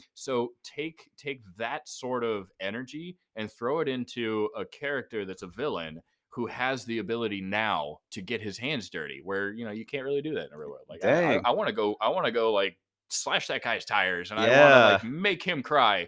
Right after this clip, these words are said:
Speaker 2: It's like you're
Speaker 1: for
Speaker 2: allowed to yell and stuff like, like that.
Speaker 1: Yes. You, you, you
Speaker 2: Oh,
Speaker 1: could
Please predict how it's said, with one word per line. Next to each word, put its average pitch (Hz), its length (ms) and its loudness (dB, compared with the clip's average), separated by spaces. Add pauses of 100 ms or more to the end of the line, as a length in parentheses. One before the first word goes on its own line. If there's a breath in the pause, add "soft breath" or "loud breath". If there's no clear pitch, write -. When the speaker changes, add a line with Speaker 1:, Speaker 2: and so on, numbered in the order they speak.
(120)
Speaker 2:
It's - 80 -6
like 127 120 4
you're 139 80 10
Speaker 1:
for 127 60 10
Speaker 2:
allowed 123 320 10
to 123 40 8
yell 110 380 8
and 98 100 0
stuff 98 220 0
like, 98 140 -4 (360)
like 107 220 2
that. 101 240 4 (100)
Speaker 1:
Yes. 117 80 4
You, - 0 -
you, 139 320 6
you 101 60 0
Speaker 2:
Oh, - 20 -6
Speaker 1:
could 156 160 -8